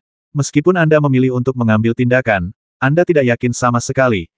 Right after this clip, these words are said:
jadi lebih baik menunggu dan melihat apa yang terjadi." Murong Sue melanjutkan analisisnya, "Jika para perampok benar-benar bertekad mengeluarkan harga yang mahal untuk mendapatkannya, adapun barang-barang yang dikawal di karavan, kehadiran Anran, orang terkuat di karavan,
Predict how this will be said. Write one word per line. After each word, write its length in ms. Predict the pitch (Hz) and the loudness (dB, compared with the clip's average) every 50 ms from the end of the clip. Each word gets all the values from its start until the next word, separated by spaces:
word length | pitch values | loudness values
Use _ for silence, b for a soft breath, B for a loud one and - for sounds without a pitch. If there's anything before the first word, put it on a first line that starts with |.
| _ | _
jadi 320 | - 135 127 117 123 135 127 | -4 0 0 2 2 2 2
lebih 160 | 123 120 123 | 2 0 0
baik 240 | 113 113 113 123 - | 0 0 0 0 0
menunggu 480 | 135 127 117 113 113 117 117 117 120 | -2 -2 0 0 0 2 2 0 2
dan 160 | 120 117 113 | 2 0 0
melihat 320 | 110 110 110 117 117 120 - | 0 0 0 -2 -2 -2 -2
apa 320 | 113 123 - 127 110 98 | -4 -4 -2 -2 -2 0
yang 160 | 101 98 95 | -2 -2 -2
terjadi." 560 | 98 110 104 98 104 98 87 85 82 78 73 - _ _ _ _ _ _ _ _ _ _ _ _ | -2 -4 -4 -2 -2 -2 -2 -2 -6 -8 -10 -16 _ _ _ _ _ _ _ _ _ _ _ _
Murong 400 | - 135 151 156 156 170 185 190 | -2 0 2 4 4 2 2 0
Sue 240 | - - 165 147 147 | -2 0 0 2 2
melanjutkan 560 | 143 139 135 127 123 120 127 - - 131 127 | 2 2 2 2 2 0 -2 -2 0 -2 0
analisisnya, 880 | 127 123 123 123 120 123 135 - 160 160 - - 104 92 92 120 - _ _ _ _ | 0 0 0 2 2 0 0 -2 -4 -6 -4 -4 -4 -2 -2 -4 -6 _ _ _ _
"Jika 320 | _ 151 143 143 - 151 147 | _ -4 -2 0 0 2 2
para 160 | 143 139 139 | 2 0 0
perampok 400 | 131 127 123 120 117 127 120 123 | 0 0 0 0 0 -2 0 0
benar-benar 480 | 117 117 113 110 107 104 104 110 107 110 107 | 0 0 0 0 0 0 0 0 0 0 -2
bertekad 400 | 110 104 - 107 - 123 120 - | -4 -2 -2 -2 0 0 -2 0
mengeluarkan 480 | 123 117 110 104 101 101 104 - 110 107 110 | 0 0 0 2 2 0 0 0 -2 -2 -2
harga 320 | 117 117 113 117 127 123 127 | -2 -2 -2 0 0 0 2
yang 160 | 123 117 110 | 0 0 0
mahal 320 | 107 107 107 117 120 120 | 0 0 0 0 -2 -2
untuk 240 | 127 123 127 123 127 | -2 -4 -4 -4 -2
mendapatkannya, 640 | 120 113 107 - 110 110 - 120 117 117 120 120 120 | 0 0 0 0 0 -2 -2 -2 -2 0 -2 -2 -2
adapun 400 | 117 110 113 110 - 127 123 123 | -2 -2 -2 0 0 -2 0 2
barang-barang 640 | 123 120 117 113 107 107 113 117 117 127 131 135 135 | 0 0 0 0 0 0 0 0 2 0 -2 -2 -2
yang 160 | 131 127 120 | -2 -2 -2
dikawal 400 | 117 113 - 110 110 110 110 113 | -2 -2 -2 0 0 0 0 0
di 160 | 113 123 123 | -2 -4 -2
karavan, 560 | - 135 135 143 139 - 110 95 85 87 - _ _ _ _ _ | -2 -2 -2 -2 -2 -2 -4 -4 -4 -6 -12 _ _ _ _ _
kehadiran 480 | - 143 131 120 110 117 117 123 135 135 | -4 -2 -2 0 0 2 2 2 0 0
Anran, 560 | 127 120 120 117 110 107 110 151 190 208 - _ _ - | 0 -2 0 0 0 0 0 -2 -4 -6 -10 _ _ -2
orang 240 | 135 135 135 139 135 | 0 0 0 0 -2
terkuat 320 | 131 120 - 117 113 113 | -4 -4 0 0 0 0
di 160 | - 113 110 | 0 -2 -2
karavan, 480 | - 120 120 127 - - 110 98 90 95 | 0 0 0 0 0 0 -2 -2 -2 -6